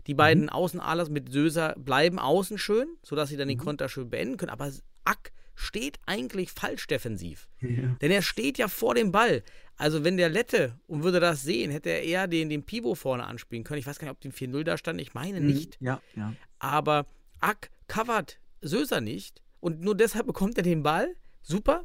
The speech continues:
Speaker 1: geil.
Speaker 2: Ja.
Speaker 1: Und dann machen sie es wirklich richtig gut, weil Ak in die Mitte zieht, Söser sch-, schön Speed bekommt, dann den Vertikallauf, äh, den Horizontallauf in die Mitte und dann auch satt abgezogen. War ein schönes Tor direkt am Anfang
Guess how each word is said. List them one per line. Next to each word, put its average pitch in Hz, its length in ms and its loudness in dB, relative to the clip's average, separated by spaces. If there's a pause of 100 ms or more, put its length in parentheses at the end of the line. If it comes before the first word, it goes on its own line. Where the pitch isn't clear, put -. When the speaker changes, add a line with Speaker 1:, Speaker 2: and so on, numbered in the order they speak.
(140)
Speaker 1:
geil. 254 440 2
Speaker 2:
Ja. 135 100 0
Speaker 1:
Und 165 160 2
dann 156 220 0
machen 170 200 0
sie 160 60 -2
es 113 120 -6
wirklich 123 280 -6
richtig 135 360 -8
gut, 151 260 -8
weil 117 160 -2 (340)
Ak 156 240 -2
in 170 100 -4
die 151 80 0
Mitte 143 300 -4
zieht, 127 320 -8
Söser 147 300 0
sch-, - 180 -6 (180)
schön 165 460 0 (380)
Speed - 380 -6
bekommt, 139 360 -2
dann 156 120 2
den 156 160 2
Vertikallauf, 151 1000 2
äh, 135 180 2
den 127 140 -2
Horizontallauf 147 920 0 (420)
in 139 160 -2
die 123 80 -2
Mitte 131 340 0
und 135 100 0
dann 117 100 -4
auch 117 260 -6
satt - 480 -8
abgezogen. 127 840 -4
War 165 120 2
ein 196 120 -2
schönes 160 420 -4
Tor 147 220 0
direkt 139 260 -4
am 139 100 -6
Anfang 175 500 -4